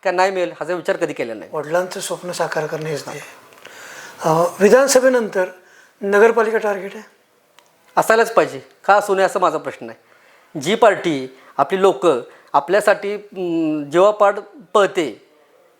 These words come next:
Speaker 1: आणि जे क-, राष्ट्रवादी किंवा ते, जसं ते राष्ट्रवादी म्हणून ते पळतात तशी आमची शिवसेना म्हणून पळते किंवा महायुती म्हणून पळते, तर आम्हाला नगरपालिका येऊ नये असं वाटणं काय चुकीचं आहे? जर आम्ही नगरपालिका नसताना दोनशे कोटीची कामं जर आम्ही मुख्यमंत्र्यांनी आणू शकत असतो,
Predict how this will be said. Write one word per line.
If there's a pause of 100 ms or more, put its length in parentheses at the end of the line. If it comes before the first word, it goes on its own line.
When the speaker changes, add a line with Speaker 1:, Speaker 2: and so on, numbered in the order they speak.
Speaker 1:
आणि
जे
क-,
राष्ट्रवादी
किंवा (340)
ते,
जसं
ते
राष्ट्रवादी
म्हणून
ते
पळतात (500)
तशी
आमची
शिवसेना
म्हणून
पळते
किंवा
महायुती
म्हणून
पळते, (320)
तर
आम्हाला
नगरपालिका
येऊ
नये
असं
वाटणं
काय
चुकीचं
आहे?
जर
आम्ही
नगरपालिका
नसताना
दोनशे
कोटीची
कामं
जर
आम्ही
मुख्यमंत्र्यांनी
आणू
शकत
असतो,